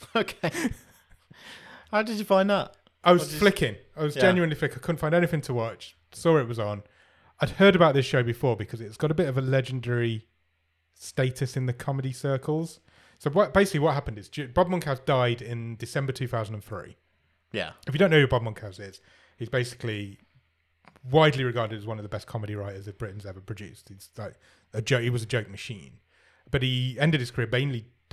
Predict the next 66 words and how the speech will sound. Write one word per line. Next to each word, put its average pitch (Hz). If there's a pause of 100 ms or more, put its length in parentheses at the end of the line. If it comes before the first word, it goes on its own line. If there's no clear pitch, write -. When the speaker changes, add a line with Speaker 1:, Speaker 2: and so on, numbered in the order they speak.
Speaker 1:
hosting 127
T 127
V 131
shows, 143
and 127
that's 131
what 123
most 127
people 120
of 110
our 120
generation 101
know 92
him 92
from. 85 (300)
He -
used 120
to -
host 117
all, 107
like, 95
quiz 104
shows 92
and 95
game 90
shows 85
Speaker 2:
Sure. 107
Speaker 1:
and 90
stuff. - (640)
Um, 113
but 131
he 139
was 139
actually 131
a -
really 110
good 107
stand-up 104
comic, 120
and 123
he, 131
he 131
died 151
in 110
December 113
two 117
thousand 113
and 107
three. 117
In 127
June 175
two 147
thousand 113
and 98
three, - (460)
he 113 (420)
decided 131
he 131
was 123
gonna 131
put 127
on 123
a -
final 156
stand-up 139
show, -